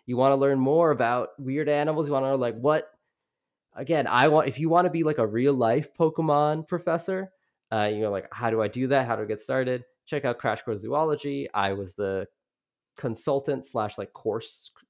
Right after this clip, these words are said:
curriculum designer for that. So, like, made the whole thing, all the ideas, and then worked with the script writers and the visuals team to, like, put it all together. And so if you just need, like, like a, like, a mainline influence of just, like,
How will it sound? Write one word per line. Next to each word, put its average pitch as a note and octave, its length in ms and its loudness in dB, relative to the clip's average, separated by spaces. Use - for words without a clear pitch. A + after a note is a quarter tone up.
curriculum A#2+ 540 -4
designer A2 440 -4
for D#3+ 140 -10
that. D#3 240 -4
So, G2+ 100 -8
like, G2 360 -14
made C#3 220 0
the C#3 80 2
whole C#3 140 2
thing, C3+ 400 0
all B2 100 2
the A#2+ 140 0
ideas, G#2+ 520 -2
and G2+ 120 -12
then G2+ 100 -10
worked A2 260 -4
with - 100 -20
the - 60 -18
script - 300 -8
writers G2+ 400 -4
and G2 100 -10
the F#2 60 -12
visuals G2 400 -12
team F#2+ 240 -12
to, F#2+ 100 -14
like, F#2+ 220 -12
put G2+ 160 -12
it G2 100 -6
all F#2+ 140 -4
together. G2+ 460 -10
And A2+ 180 -4
so G#2 460 0
if A2+ 120 -10
you B2+ 80 0
just B2+ 160 -6
need, D3 200 0
like, A#2+ 320 0
like A2+ 160 -6
a, F#2+ 180 -4
like, A2+ 140 -4
a G2+ 80 0
mainline A#2+ 640 0
influence G#2+ 320 -6
of G2+ 80 -8
just, G#2+ 180 -10
like, G#2+ 260 -4